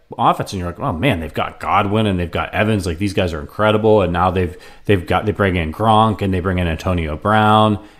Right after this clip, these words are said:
and there's, and there's a reason why, and it's because injuries happen,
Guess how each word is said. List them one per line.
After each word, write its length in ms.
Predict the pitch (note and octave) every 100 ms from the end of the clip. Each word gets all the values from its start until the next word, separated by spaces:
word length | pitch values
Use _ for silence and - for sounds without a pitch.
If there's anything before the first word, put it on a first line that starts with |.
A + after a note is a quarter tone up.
| -
and 160 | A2
there's, 200 | A2+ A2+
and 200 | - A#2
there's 200 | A#2 A2+
a 60 | A#2
reason 380 | B2 C3+ B2 G2+
why, 260 | - -
and 160 | E2+ F2+
it's 120 | F2
because 800 | - A2+ - G2 G2 G2 F#2 -
injuries 540 | A2 A2+ G#2+ C3 C#3+ C3
happen, 380 | B2 E3 -